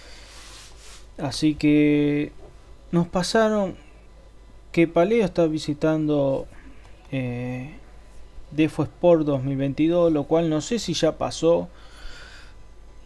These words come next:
está en curso, porque dentro de lo que son los portales oficiales de la defensa no hay reflejo sobre esto,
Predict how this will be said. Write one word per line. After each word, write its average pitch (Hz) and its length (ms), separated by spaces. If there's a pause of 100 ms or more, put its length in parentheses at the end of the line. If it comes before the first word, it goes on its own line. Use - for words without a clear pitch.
(120)
está 160 240
en 160 120
curso, 165 560 (880)
porque 143 340
dentro 147 380
de 139 40
lo 127 140
que 131 80
son 151 220
los 135 80
portales 135 560
oficiales 123 600
de 120 120
la 120 100
defensa 139 440
no 143 280
hay 135 160
reflejo 120 480
sobre 151 380
esto, 190 340